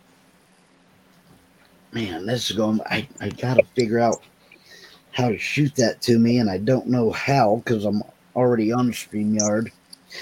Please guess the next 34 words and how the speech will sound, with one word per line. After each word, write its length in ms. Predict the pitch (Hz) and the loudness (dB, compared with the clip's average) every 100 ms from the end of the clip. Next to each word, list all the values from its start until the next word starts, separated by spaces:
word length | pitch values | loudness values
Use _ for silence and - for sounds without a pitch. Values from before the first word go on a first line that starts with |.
| - - - - - | -14 -14 -18 -12 4
Minnesota 480 | 220 220 147 190 | 6 6 6 8
Iceman, 440 | 165 165 139 160 156 | 8 8 4 2 4
it 80 | 165 | 6
was 140 | 151 | 6
a 60 | 143 | 6
full-grown 680 | 190 190 160 156 143 127 - _ _ _ - | 6 8 8 6 6 0 -10 _ _ _ 4
apish 600 | 160 147 156 143 - - | 4 6 4 4 2 -4
man 460 | 135 135 139 135 127 | 0 4 4 2 -2
creature 640 | - 135 123 - 104 95 | -4 -4 -4 -4 -6 -4
thing 280 | 120 110 113 | -4 -2 -2
that 200 | 113 - | -2 -6
was 120 | 113 | -10
found 420 | - 147 143 127 | -2 4 6 6
in 160 | 131 127 | 2 -2
a 80 | 120 | -4
block 480 | 110 127 127 117 120 | -2 -2 -2 -4 -6
of 160 | 110 | -6
ice. 320 | 110 80 - | -6 -6 -10
It 120 | - 123 | -12 -10
was 140 | 113 | -10
cut 260 | - 139 131 | -6 -4 -2
out 380 | 120 82 - - - - | -2 -2 -6 -12 -12 -6
of 120 | 117 | -2
this 160 | 123 123 - 185 | 0 -2 -2 2
huge 340 | 175 175 143 - | 4 4 0 -2
ice 180 | 131 127 | -2 -2
shelf. 680 | - - 80 - - - - _ _ - _ - - - | -4 -8 -10 -12 -20 -20 -20 _ _ -20 _ -20 -18 -8
And 160 | - 143 | 0 2
it, 160 | 147 - - - | 2 0 -6 6
it 220 | 220 226 | 6 6
was 280 | 139 117 110 | 2 2 0
a 80 | |
sideshow 680 | 107 - 113 104 - 113 101 - | -4 -4 -4 -6 -6 -6 -6 -8
piece. 520 | 107 78 - - | -10 -10 -14 -2